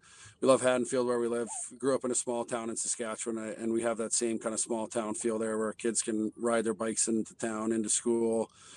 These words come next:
You know, you're close to a big city in, in Philly, which is, which is nice, and lots of friends, lots of, uh, you know, retired guys stay in the area for a reason 'cause they, they like it. They're proud to, you know, to play here, to be a Flyer, and it's a unique situation with the organization here. Mister Schneider, how he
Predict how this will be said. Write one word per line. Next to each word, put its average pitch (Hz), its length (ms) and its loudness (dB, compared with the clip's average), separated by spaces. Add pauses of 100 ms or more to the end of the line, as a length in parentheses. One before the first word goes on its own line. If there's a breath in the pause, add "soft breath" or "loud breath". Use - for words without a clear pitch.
(160 loud breath)
You 120 140 8
know, 117 140 6
you're 113 140 4
close 123 360 4
to 120 100 2
a 113 40 2
big 107 200 -2
city 113 300 2
in, 110 160 0
in 113 140 0
Philly, 113 360 0
which 107 200 -4
is, 110 260 0
which 117 160 -2
is 110 140 -2
nice, 113 300 2
and 107 220 0
lots 131 240 6
of 123 80 -2
friends, 123 220 2
lots 117 240 2
of, 113 180 2 (580 loud breath)
uh, 120 340 4
you 135 80 2
know, 131 80 6
retired 131 460 4
guys 131 320 2
stay - 340 4
in 127 60 2
the 127 80 2
area 127 200 0
for 123 160 -4
a - 20 -2
reason 120 300 -4
'cause 113 180 -6
they, 113 220 -4
they 110 140 -4
like 117 240 -2
it. 110 80 -6
They're 113 100 -4
proud 113 380 -4
to, 113 420 -2
you 127 100 0
know, 113 180 -2 (240)
to 117 120 -4 (300)
play 127 280 4
here, 123 220 4
to 117 80 0
be 117 120 2
a 117 60 2
Flyer, 117 460 -2
and 113 80 -2
it's - 200 -2
a 110 160 -2
unique 113 300 0
situation 113 540 -2
with 107 80 -6
the 117 80 0
organization 113 540 -2
here. 113 60 2
Mister 117 200 0
Schneider, 110 400 -2
how 113 160 0
he 107 180 -4